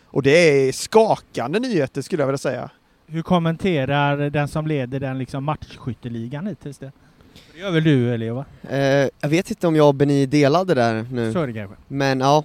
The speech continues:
Speaker 3: nej, men, eh, Falsetas har, eh, jag vet inte vad som har hänt där, men han har blivit extremt målfarlig. Han är ju i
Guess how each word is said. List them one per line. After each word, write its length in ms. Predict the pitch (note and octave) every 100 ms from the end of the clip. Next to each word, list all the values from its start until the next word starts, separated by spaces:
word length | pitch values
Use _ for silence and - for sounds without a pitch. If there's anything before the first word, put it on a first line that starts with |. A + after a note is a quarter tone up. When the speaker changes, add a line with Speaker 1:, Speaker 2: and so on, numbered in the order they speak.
| -
Speaker 3:
nej, 220 | - C#3+
men, 220 | C#3+ C#3
eh, 340 | C#3+ C#3 C3+ B2 - - - _ _ - - -
Falsetas 720 | - D3 - E3 G3+ G3+ D#3+
har, 340 | - F3+ D#3+ D3
eh, 500 | C#3 C3+ B2+ B2 A#2 A#2+ - - - - -
jag 120 | -
vet 120 | C3 F#3
inte 200 | - C3
vad 420 | B2 A#2 C3+ G3
som 480 | G3+ D#3 B2+ A#2 A#2+ _ _ _ _
har 140 | -
hänt 180 | C3+ A#2+
där, 100 | C3
men 120 | B2
han 140 | A#2+ D3
har 80 | F#3+
blivit 320 | D#3+ B2+ B2
extremt 640 | B2+ - - E3 A3 D3
målfarlig. 480 | B2+ A2+ G2+ G#2+ A2
Han 220 | A#2+ D#3
är 240 | E3+ C#3+ C3+
ju 360 | B2 A#2+ A#2+
i 340 | A#2+ A#2 G#2+